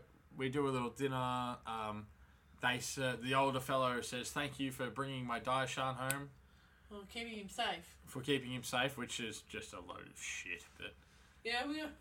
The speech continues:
Speaker 1: Lan-,
Speaker 2: he,
Speaker 1: Lan-
Speaker 2: he, he doesn't know the
Speaker 1: Well, he
Speaker 2: story.
Speaker 1: doesn't know. So, but he's just being really nice to this, like,
Speaker 2: Yeah, to this
Speaker 1: woman
Speaker 2: who
Speaker 1: who is not Moraine,
Speaker 2: who is not an Aes Sedai.
Speaker 1: who has come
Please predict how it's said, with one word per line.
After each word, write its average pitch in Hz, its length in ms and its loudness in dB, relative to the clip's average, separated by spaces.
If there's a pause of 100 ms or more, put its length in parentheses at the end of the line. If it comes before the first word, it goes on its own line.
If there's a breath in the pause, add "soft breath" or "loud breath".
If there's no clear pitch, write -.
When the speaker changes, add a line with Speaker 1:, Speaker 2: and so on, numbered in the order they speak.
(180)
Speaker 1:
Lan-, 131 240 6
Speaker 2:
he, 135 60 0
Speaker 1:
Lan- 156 300 6
Speaker 2:
he, 415 60 4
he 427 480 -2
doesn't 466 320 -6
know 330 200 2
the 285 80 0
Speaker 1:
Well, 170 100 8
he 185 80 8
Speaker 2:
story. 254 100 8
Speaker 1:
doesn't 233 240 2
know. 131 220 2
So, 135 140 -2
but 135 140 -2
he's 180 220 0
just - 180 -2
being 170 220 2
really 139 220 0
nice 110 380 -2
to - 120 -8
this, 110 320 -6
like, - 180 2
Speaker 2:
Yeah, 339 120 2 (560)
to 123 40 -8
this 123 140 -2
Speaker 1:
woman 156 560 4 (560 soft breath)
Speaker 2:
who 226 120 4 (100)
Speaker 1:
who 143 60 8
is 131 160 4
not 135 380 4
Moraine, 117 640 -2 (500 soft breath)
Speaker 2:
who 226 80 0
is 214 240 4
not 240 220 -2
an 226 80 -6
Aes 226 380 2
Sedai. 135 300 -6
Speaker 1:
who 135 80 6
has 131 120 2
come 143 380 -2